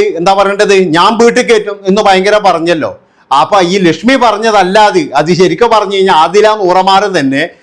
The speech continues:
ഉണ്ടാക്കിയതായിട്ടാണ്. എനിക്ക് രണ്ട് ദിവസമായിട്ട് ഇതിന്റെ പുറകെ തന്നെയായിരുന്നു. ഇതെങ്ങനെയെങ്കിലും കണ്ടുപിടിക്കണം, ഇത് എവിടുന്നാ വന്നത്? ഞാനും കേട്ടിരുന്നു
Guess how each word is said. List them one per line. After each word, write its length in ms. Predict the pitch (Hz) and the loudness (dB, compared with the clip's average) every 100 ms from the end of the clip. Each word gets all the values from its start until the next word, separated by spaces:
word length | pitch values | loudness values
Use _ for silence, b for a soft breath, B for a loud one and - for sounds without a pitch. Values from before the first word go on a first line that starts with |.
| B 165 185 | B 0 2
ഉണ്ടാക്കിയതായിട്ടാണ്. 960 | 196 220 226 247 240 180 160 160 139 170 151 | 4 2 0 0 0 0 0 -2 -4 -2 -2
എനിക്ക് 200 | 165 190 | 0 0
രണ്ട് 320 | 139 143 185 262 190 | 0 0 0 0 0
ദിവസമായിട്ട് 460 | 165 160 214 214 202 | -4 -4 -2 -2 0
ഇതിന്റെ 200 | 185 196 | 0 0
പുറകെ 220 | 147 139 156 | -2 -2 -2
തന്നെയായിരുന്നു. 440 | 165 151 135 120 98 _ B B 160 | 0 0 0 -4 -14 _ B B 0
ഇതെങ്ങനെയെങ്കിലും 640 | 180 160 196 269 254 240 190 | 0 2 2 2 0 -2 -2
കണ്ടുപിടിക്കണം, 520 | 151 185 175 151 143 180 | 0 0 0 -2 -2 0
ഇത് 80 | 180 | 0
എവിടുന്നാ 320 | 190 240 240 180 | 0 0 0 0
വന്നത്? 280 | 160 180 143 143 | 0 -2 -2 0
ഞാനും 260 | 175 269 254 | 0 0 0
കേട്ടിരുന്നു 400 | 247 262 277 262 | 0 -2 -4 -2